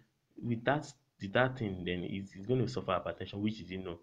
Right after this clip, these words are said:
Then B P don't, they don't write it on the, on the forehead. So he should know that, or the wife should know that at this age, it needs to, he needs to take care of his weight and all those things. Then the next one is stress also. Stressful activities for people who are made, are for matured adult,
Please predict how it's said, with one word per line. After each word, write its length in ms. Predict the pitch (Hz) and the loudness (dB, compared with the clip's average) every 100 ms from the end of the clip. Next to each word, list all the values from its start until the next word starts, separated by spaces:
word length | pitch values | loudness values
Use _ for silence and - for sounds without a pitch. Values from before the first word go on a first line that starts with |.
| _ _ _ - | _ _ _ 0
Then 200 | 110 117 | 2 4
B 80 | |
P 160 | 180 135 | 2 4
don't, 340 | 120 120 117 | 4 4 2
they 80 | - | 2
don't 180 | 107 135 | 4 6
write 220 | 113 113 | 6 4
it 80 | - - | -2 -2
on 160 | 95 | 0
the, 80 | 90 - - | -2 -8 -10
on 80 | 87 | -8
the 60 | |
forehead. 400 | 85 98 98 95 - | -2 0 0 -2 -4
So 160 | 123 - - - | -6 -6 -14 -2
he 100 | 80 | 0
should 200 | - 92 | 0 0
know 180 | 101 98 | 0 0
that, 200 | 87 - | -2 0
or 140 | 92 | 0
the 60 | 95 | 2
wife 220 | 101 120 | 2 2
should 100 | 95 | -2
know 120 | 95 | -2
that 160 | 85 - 98 | -2 -6 -10
at 100 | 98 | -8
this 200 | 117 98 | -6 -4
age, 220 | 98 - _ _ _ _ | -6 -8 _ _ _ _
it 100 | 95 | -2
needs 300 | 98 101 - | 2 2 0
to, 140 | - 85 - _ _ _ _ _ _ - | -6 -12 -14 _ _ _ _ _ _ -6
he 140 | 92 | 0
needs 240 | 110 110 | 0 0
to 80 | 104 | -6
take 280 | - 104 95 | 0 0 2
care 220 | 98 87 - | 0 0 -2
of 120 | 87 | -6
his 180 | 87 - | -6 -4
weight 240 | 92 92 | -2 -2
and 180 | 87 85 | -4 -6
all 80 | 92 | -8
those 120 | 90 | -8
things. 140 | 90 | -4
Then 160 | 95 117 | 0 2
the 60 | 120 | 2
next 180 | 156 | 2
one 140 | 165 131 | 2 2
is 80 | 98 | 2
stress 280 | - 104 - | 4 4 4
also. 300 | 90 - - _ _ _ _ | -6 -6 -14 _ _ _ _
Stressful 500 | - - 151 151 156 | 0 6 6 6 4
activities 720 | 107 101 123 113 101 87 - - | 6 4 2 0 0 -2 -8 -2
for 240 | 104 98 | 2 2
people 320 | - 151 - | 0 -4 0
who 160 | 113 113 | 2 4
are 140 | 95 90 | 4 2
made, 260 | 101 104 - | 0 0 2
are 220 | 98 95 - | 2 2 0
for 160 | 101 95 | -2 2
matured 460 | 92 95 127 120 120 | 2 2 2 2 2
adult, 320 | 92 92 82 | 2 2 -2